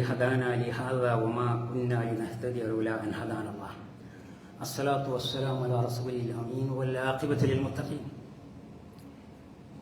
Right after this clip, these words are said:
عباد الله، أوصيكم ثانيا وإياي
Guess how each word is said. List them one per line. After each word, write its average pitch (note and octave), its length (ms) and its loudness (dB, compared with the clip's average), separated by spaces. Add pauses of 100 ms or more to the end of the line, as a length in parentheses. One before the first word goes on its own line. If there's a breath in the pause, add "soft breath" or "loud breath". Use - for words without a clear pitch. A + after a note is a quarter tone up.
(240)
عباد C3+ 340 4
الله، A2+ 180 0 (100)
أوصيكم C3 400 -2 (160)
ثانيا B2+ 320 0 (100)
وإياي A2+ 420 0